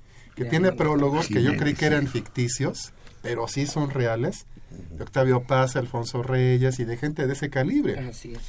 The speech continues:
Speaker 1: Alfonso Reyes era un cachondo. El vato
Speaker 3: Sí.
Speaker 1: cuenta en un cuentito que, a ver, ahí por donde más había pecado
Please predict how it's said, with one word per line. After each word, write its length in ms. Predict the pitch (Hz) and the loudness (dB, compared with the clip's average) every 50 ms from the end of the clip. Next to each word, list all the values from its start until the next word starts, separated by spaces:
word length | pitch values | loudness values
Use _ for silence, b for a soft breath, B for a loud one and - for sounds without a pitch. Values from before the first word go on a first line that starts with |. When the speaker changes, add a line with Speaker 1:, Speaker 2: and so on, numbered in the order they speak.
| - - - | -12 -12 -8
Speaker 1:
Alfonso 380 | - 127 127 196 208 - 202 175 | -6 -2 0 0 0 0 0 2
Reyes 300 | 180 190 190 190 185 185 | 2 4 4 4 4 4
era 160 | 190 180 180 | 2 2 2
un 100 | 190 196 | 2 0
cachondo. 680 | - 147 131 - - 170 202 254 220 135 107 90 - - - - B B B B B B B B B - | -2 -4 -6 -4 0 0 0 0 0 0 -2 -2 -4 -8 -14 -18 B B B B B B B B B -2
El 180 | 139 147 151 | 0 0 2
vato 300 | 151 160 165 170 - 190 | 2 2 2 2 4 2
Speaker 3:
Sí. 60 | 175 160 | 2 2
Speaker 1:
cuenta 320 | 160 151 143 147 - 160 | 0 -2 -2 -2 -2 0
en 100 | 156 143 | 0 2
un 100 | 143 143 | 0 0
cuentito 680 | 147 - 151 135 131 - 147 135 131 - - 170 190 220 - - b b b b b b - - | 0 -2 -2 -2 -2 -2 -4 -4 -4 -4 -2 -2 -2 -4 -4 -12 b b b b b b -6 -2
que, 100 | 139 127 | 0 0
a 80 | 120 | 2
ver, 180 | 120 127 135 135 | 2 2 2 4
ahí 140 | 127 139 151 | 4 2 2
por 200 | - 151 135 120 | 4 2 2 2
donde 260 | 117 117 110 123 127 | 2 0 0 0 0
más 220 | 160 202 - - | 0 2 4 4
había 280 | 175 135 135 135 131 127 | 6 6 6 4 4 4
pecado 560 | 131 120 - - 131 120 110 120 156 - | 2 0 0 2 2 2 2 2 0 -2